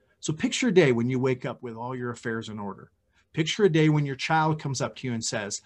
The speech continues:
"I'm so grateful you removed the worry and stress to make our lives easier, Mom and Dad." Picture a day when you'll accomplish something that provides you with peace of mind,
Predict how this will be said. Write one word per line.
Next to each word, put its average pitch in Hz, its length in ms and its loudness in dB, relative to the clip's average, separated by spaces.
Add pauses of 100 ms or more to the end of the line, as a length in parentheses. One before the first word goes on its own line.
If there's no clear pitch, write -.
(220)
"I'm 147 220 0
so 160 260 4
grateful 160 480 6
you 120 140 2
removed 131 380 2
the 131 60 2
worry 143 380 4
and 147 100 2
stress 135 360 -2
to 135 100 -6
make 127 240 -2
our 127 140 0
lives 123 480 -4
easier, 143 500 -6
Mom 110 240 -10
and 107 100 -12
Dad." 95 280 -16 (480)
Picture 196 340 -4
a 170 80 0
day 131 180 -4
when 117 180 -8
you'll 131 160 -10
accomplish 143 580 -12
something 127 340 -14
that 110 140 -16
provides 120 400 -12
you 127 80 -12
with 113 180 -16
peace 156 320 -12
of 127 120 -14
mind, 117 440 -14